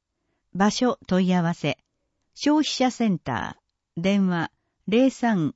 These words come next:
三六四七九一一零。相談専用。ファックス、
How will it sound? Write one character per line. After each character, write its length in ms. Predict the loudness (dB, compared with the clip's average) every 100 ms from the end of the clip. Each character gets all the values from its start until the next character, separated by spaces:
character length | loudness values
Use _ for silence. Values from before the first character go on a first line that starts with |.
| -8
三 320 | 0 2 4
六 240 | 2 0
四 340 | 0 2 0 0
七 360 | 0 0 -2 -4
九 280 | -2 2 2 0
一 340 | -2 -2 -2
一 280 | -2 -4 -2
零。 340 | 0 -2 -6 -14 _ _
相 280 | -6 2 2
談 220 | 4 0
専 320 | 0 0 0 0
用。 360 | 0 -2 -4 -10 _ _ _ _ _
フ 120 | -4
ァ 20 | -4
ッ 20 |
ク 100 | -6
ス、 260 | -8 -10